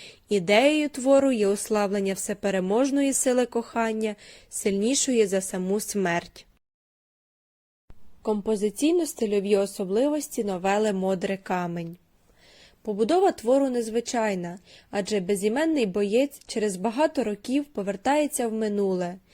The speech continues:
згадує воєнні літа, згадує Терезу і її матір.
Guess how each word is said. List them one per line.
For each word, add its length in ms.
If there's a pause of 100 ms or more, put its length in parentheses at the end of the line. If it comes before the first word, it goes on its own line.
(280)
згадує 540
воєнні 520
літа, 500 (300)
згадує 520
Терезу 600
і 60
її 300
матір. 580